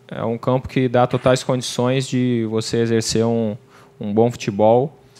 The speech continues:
né? Te dá quali-, é uma, uma qualidade de você,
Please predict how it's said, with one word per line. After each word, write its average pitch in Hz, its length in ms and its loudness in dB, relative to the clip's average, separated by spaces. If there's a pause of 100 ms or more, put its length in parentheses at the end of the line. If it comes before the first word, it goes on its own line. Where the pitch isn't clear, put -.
(240)
né? 110 460 0
Te - 120 -10
dá 104 180 2
quali-, 110 300 2
é 98 140 0
uma, 101 880 -4 (760)
uma - 180 -18
qualidade 110 640 2
de 113 80 -4
você, 117 1120 -4